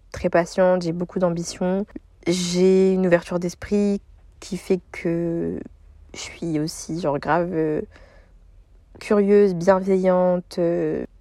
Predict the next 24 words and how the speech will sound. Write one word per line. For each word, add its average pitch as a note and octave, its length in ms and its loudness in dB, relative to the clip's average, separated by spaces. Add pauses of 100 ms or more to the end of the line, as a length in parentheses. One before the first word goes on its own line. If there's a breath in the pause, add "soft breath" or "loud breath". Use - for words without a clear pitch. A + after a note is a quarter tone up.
(140)
j'ai F3 220 -2
aussi E3+ 120 -4
cette F3 220 -6
capacité F3 520 -2
d'écoute-là. F#3 540 -2 (420)
Après, - 500 2 (320)
une F#3+ 160 2
qualité A3 800 2 (500)
que - 120 0
j'aimerais F3+ 400 4 (100)
continuer G3+ 760 2 (200)
et F3 60 -4
que - 180 -4
j'aimerais E3+ 340 2
vraiment, F3+ 500 2 (360)
ouais, F3+ 160 8
développer F3+ 420 2
davantage, F3+ 760 2 (300 soft breath)
je - 100 -20
pense - 200 -4
que - 100 -4
ce F3+ 160 -4
serait F3 300 -2 (180)
p-, - 80 -20